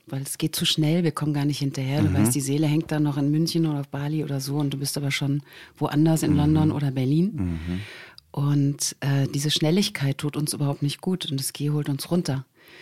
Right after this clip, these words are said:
Speaker 1: Also die Frau, ähm, die, bei der ich die Kur gemacht hab, die hat auch gesagt,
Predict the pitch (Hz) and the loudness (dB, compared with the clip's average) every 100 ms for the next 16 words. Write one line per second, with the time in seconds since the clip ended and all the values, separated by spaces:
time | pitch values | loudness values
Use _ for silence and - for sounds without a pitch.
0 | - - - - 139 139 139 139 135 135 | -18 -18 -14 -2 0 0 -2 -4 -2 2
1 | 143 147 143 - 143 135 135 131 139 - | 2 0 -4 -2 0 2 2 0 -2 -4
2 | 127 131 131 131 135 - 143 143 135 - | -4 -2 -2 -2 -4 -4 0 0 0 -2
3 | 135 - 131 131 - 135 131 | -6 -4 -4 -6 -6 -6 -6